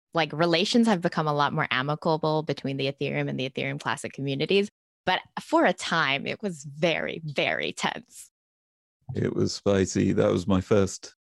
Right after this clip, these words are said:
Speaker 2: journey in Ethereum. My first ever Ethereum transaction was voting for the dao fork, but we'll, we'll do that another time. That was, July will be, like, the fifth anniversary or something, so we can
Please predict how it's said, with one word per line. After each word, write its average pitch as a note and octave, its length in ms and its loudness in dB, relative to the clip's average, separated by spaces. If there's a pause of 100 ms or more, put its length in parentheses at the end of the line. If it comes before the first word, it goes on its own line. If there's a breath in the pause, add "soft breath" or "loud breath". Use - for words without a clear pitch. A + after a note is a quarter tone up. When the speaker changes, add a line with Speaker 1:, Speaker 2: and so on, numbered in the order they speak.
(120)
Speaker 2:
journey G#2 520 6
in G2 140 0
Ethereum. G2+ 440 4
My G2 120 0
first A#2 380 2
ever G2+ 420 2 (160)
Ethereum G2 400 2
transaction F#2 540 0
was F#2 160 -2
voting F2+ 560 2
for F#2 320 0
the F#2 420 0
dao F#2 240 2
fork, F#2 320 0
but G#2+ 140 6
we'll, A#2 160 6
we'll A#2+ 160 4
do A#2 160 4
that F#2+ 140 6
another F#2 260 0
time. F#2+ 260 -2
That G2+ 140 0
was, F#2 300 -6 (380)
July G2 460 4
will F#2+ 160 4
be, G2 160 0
like, G2 240 0
the - 60 -10
fifth F#2 240 -2
anniversary F#2+ 540 0
or F#2+ 60 -2
something, F#2+ 380 -6
so F#2+ 220 -4 (180)
we F#2 140 -2
can - 160 -4